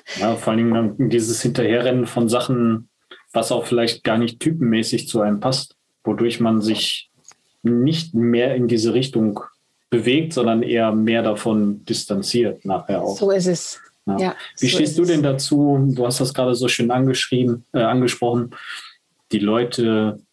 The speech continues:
Speaker 1: fragen dich dann, „Kannst du das noch damit machen?“ Also man reduziert einen ja dann doch, glaub ich, recht schnell auf die Prothese runter, oder? Hast du das als negativ
Speaker 2: Ja.
Speaker 1: empfunden oder nimmst du das als Kommunikationsfaktor eher wahr, oder?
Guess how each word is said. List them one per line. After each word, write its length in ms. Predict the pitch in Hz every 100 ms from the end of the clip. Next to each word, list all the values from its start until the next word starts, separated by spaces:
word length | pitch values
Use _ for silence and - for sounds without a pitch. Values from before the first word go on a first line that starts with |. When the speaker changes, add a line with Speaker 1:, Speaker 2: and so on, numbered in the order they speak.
| _ _ _ _ _
Speaker 1:
fragen 360 | - 117 117
dich 160 | 110 117
dann, 180 | 110 104
„Kannst 260 | 110 113
du 60 | -
das 300 | 110 135 -
noch 120 | 113
damit 260 | - 107 104
machen?“ 680 | 107 - 110 104 104 107 -
Also 260 | 123 110 117
man 180 | 113
reduziert 800 | 104 117 107 104 - - 151 143
einen 240 | 135 120 113
ja 120 | 107
dann 200 | 110 110
doch, 220 | 120 120
glaub 240 | - 117 113
ich, 340 | 110 - - _ _
recht 260 | 117 - -
schnell 340 | - 120 117
auf 200 | 110 107
die 100 | 117
Prothese 480 | - 104 - 107 101
runter, 300 | 107 101 98
oder? 340 | 95 131 170 - _ _ _ _ _ -
Hast 180 | 110 -
du 40 |
das 240 | 107 107 113
als 260 | 101 -
negativ 560 | 113 131 170 185 165 160
Speaker 2:
Ja. 60 |
Speaker 1:
empfunden 500 | 143 139 160 160 160
oder 200 | 143 127
nimmst 280 | 123 131 135
du 60 | 113
das 180 | 113 117
als 160 | 107
Kommunikationsfaktor 1120 | - 113 107 107 - 120 170 - 165 160 156 143
eher 300 | 143 139 -
wahr, 380 | 135 135 -
oder? 420 | 123 117 110 107